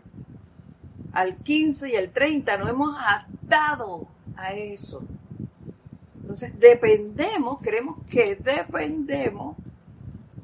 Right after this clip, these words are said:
de una profesión, de un empleo, de lo que va-, vamos a ganar por desempeñar esa función. Cuando eso no es así, nosotros tenemos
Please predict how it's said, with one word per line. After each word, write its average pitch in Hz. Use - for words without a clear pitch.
de 202
una 247
profesión, 202
de 170
un 214
empleo, 190
de 202
lo 190
que 202
va-, -
vamos 226
a 214
ganar 202
por 226
desempeñar 190
esa 233
función. 180
Cuando 262
eso 302
no 311
es 320
así, 285
nosotros 240
tenemos 254